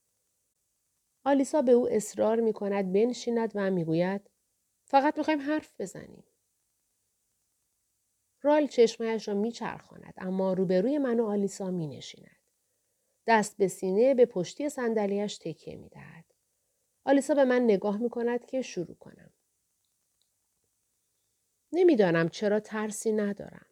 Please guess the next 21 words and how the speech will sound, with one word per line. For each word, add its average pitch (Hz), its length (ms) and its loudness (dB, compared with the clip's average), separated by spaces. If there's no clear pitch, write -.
شاید 196 300 6
برای 180 220 6
اینکه 190 240 0
اطلس 208 520 0
قبلاً 233 420 6
بیشتر 233 380 2
نگرانی‌هایم 190 920 2
را 190 100 4
با 180 180 4
رایل 196 340 2
در 180 220 0
میان 180 340 2
گذاشته - 520 -12
است. - 340 -20
اینکه 214 240 4
آلیسا 190 460 2
و 190 100 2
مارشال 190 480 0
هم 185 200 0
کنارمان 165 560 2
هستند، 233 540 -2